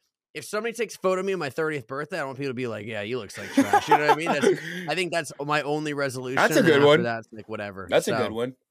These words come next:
Speaker 1: I think that's basically that, man. Um, what I was gonna say is the, uh, the funniest thing I've seen happen on New Year's Eve, we were, like, I think we were, like, nineteen or twenty years old,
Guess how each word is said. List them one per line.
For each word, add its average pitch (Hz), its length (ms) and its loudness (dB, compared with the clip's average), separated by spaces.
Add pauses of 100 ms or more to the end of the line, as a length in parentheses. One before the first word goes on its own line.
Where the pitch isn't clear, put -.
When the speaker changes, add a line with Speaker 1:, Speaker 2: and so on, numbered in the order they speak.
(380)
Speaker 1:
I 113 80 -12
think 131 200 -6
that's 117 180 -6
basically 101 480 -12
that, 101 260 -8
man. 95 260 -12 (360)
Um, 104 500 -2 (120)
what 113 140 -4
I 139 80 2
was 147 120 -4
gonna 139 140 -8
say 127 280 -4
is 110 320 -10 (160)
the, 117 280 -6
uh, 107 280 -4
the 110 100 -14
funniest 143 400 -6
thing 139 220 -6
I've 117 120 -6
seen 120 220 -8
happen 107 520 -8
on 104 160 -6
New 107 80 -6
Year's 101 300 -8
Eve, 104 280 -10 (400)
we 131 640 -6 (220)
were, 117 240 -6
like, 107 260 -8
I - 80 -12
think 131 160 -12
we 151 80 -10
were, 165 40 -6
like, 147 140 -8
nineteen 110 400 -10
or 104 80 -12
twenty 107 300 -10
years 101 220 -10
old, 98 280 -10